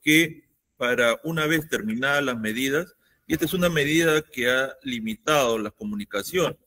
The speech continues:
una medida dictada dentro de una investigación, y una vez,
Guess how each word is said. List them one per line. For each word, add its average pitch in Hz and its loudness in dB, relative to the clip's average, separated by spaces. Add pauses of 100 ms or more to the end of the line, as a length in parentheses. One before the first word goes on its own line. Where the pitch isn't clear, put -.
(260)
una 135 -6
medida 131 2
dictada 120 2
dentro 120 -4
de 107 -2
una 120 -4
investigación, 113 -8 (560)
y 143 0
una 214 6
vez, 156 2